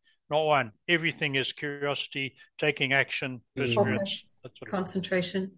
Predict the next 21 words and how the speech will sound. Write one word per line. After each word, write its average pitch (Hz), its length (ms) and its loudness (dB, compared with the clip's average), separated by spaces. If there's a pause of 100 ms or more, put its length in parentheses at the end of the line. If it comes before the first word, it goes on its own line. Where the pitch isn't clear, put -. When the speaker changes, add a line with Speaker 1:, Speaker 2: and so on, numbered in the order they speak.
(100)
Speaker 3:
Yeah. 185 200 -2
Speaker 2:
Yeah. 113 100 -2
Speaker 1:
Yeah. 120 220 2
Speaker 2:
Yeah, 151 180 6 (600)
Speaker 1:
Yeah. 139 220 2
Speaker 2:
and 135 80 6
it's 160 100 6
Speaker 1:
So 160 60 10
Speaker 2:
so 254 60 12
Speaker 1:
thank 262 80 12
you. 233 60 12
Speaker 2:
bizarre, 220 280 12
isn't 220 220 10
it? 160 160 12
Because 165 240 8
the 165 80 12
whole 202 200 12
school 208 300 12
system's 175 540 6
set 180 120 10
up 165 220 6